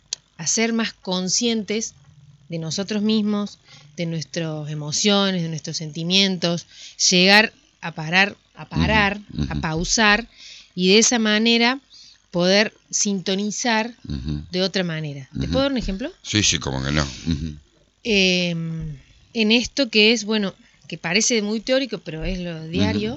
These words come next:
Speaker 2: Ujú, ujú.
Speaker 1: Em, ayer charlamos con alguien de cuando uno viene enojadísimo, por-, uno viene de la calle, del trabajo, o de, o de la ca-, o de comprar, o de hacer, o de no poder pagar, o lo que sea, viene y un hijo, un alumno, el que sea, viene, te dice algo,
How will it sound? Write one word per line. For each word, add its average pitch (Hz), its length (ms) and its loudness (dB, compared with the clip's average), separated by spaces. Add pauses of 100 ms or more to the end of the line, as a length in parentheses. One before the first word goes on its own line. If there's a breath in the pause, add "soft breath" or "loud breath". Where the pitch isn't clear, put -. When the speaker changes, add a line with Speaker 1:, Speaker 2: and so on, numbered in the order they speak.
Speaker 2:
Ujú, - 80 -4
ujú. 80 180 -4 (320 loud breath)
Speaker 1:
Em, 151 760 -4 (920)
ayer 170 280 -4
charlamos 190 480 -2
con 202 160 -6
alguien 233 500 -2
de 214 160 -2
cuando 190 400 -6
uno 226 160 -4
viene 214 320 -4
enojadísimo, 190 760 -6
por-, - 340 -10
uno 370 260 -8
viene 311 380 -2
de 175 180 -8
la 170 80 -4
calle, 151 320 -6
del 151 120 -12
trabajo, 208 540 0 (100)
o 151 100 -6
de, 156 340 -8
o 151 100 -12
de 151 80 -12
la 160 100 -10
ca-, 175 320 2
o 165 40 -4
de 160 100 -8
comprar, 180 560 2
o 175 60 -2
de 160 100 -4
hacer, 180 440 0
o 165 40 -2
de 165 100 -4
no 175 120 -8
poder 170 200 -8
pagar, 170 460 0
o 170 40 -4
lo 170 100 -8
que 202 80 -6
sea, 233 320 -2 (460 loud breath)
viene 302 440 4 (220 soft breath)
y 220 120 2
un 277 160 2
hijo, 220 400 -2
un 208 200 -4
alumno, 226 640 -4
el 156 100 -10
que 185 100 -4
sea, 233 280 2
viene, 240 240 0
te 202 100 -4
dice 208 240 -2
algo, 247 420 -2